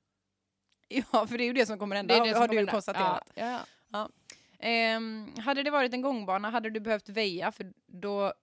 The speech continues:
Speaker 1: korsar du deras bana. Men
Speaker 2: Mm.
Speaker 1: det har du koll på, Anna.
Speaker 2: Mm.
Speaker 1: Eh, det är bra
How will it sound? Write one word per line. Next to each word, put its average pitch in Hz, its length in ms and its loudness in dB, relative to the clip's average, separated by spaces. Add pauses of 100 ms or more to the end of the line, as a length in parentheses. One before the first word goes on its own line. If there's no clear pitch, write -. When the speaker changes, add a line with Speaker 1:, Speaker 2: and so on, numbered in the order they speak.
Speaker 1:
korsar - 460 -6
du 175 220 -6
deras 175 280 -6
bana. 123 260 -4
Men 180 60 -4
Speaker 2:
Mm. 202 120 -4
Speaker 1:
det 233 100 0
har 233 120 0
du 220 60 -4
koll - 180 -8
på, - 100 -12
Anna. 196 200 -4
Speaker 2:
Mm. 233 560 -6 (120)
Speaker 1:
Eh, - 80 -20
det 185 320 -6
är - 20 -2
bra 202 340 2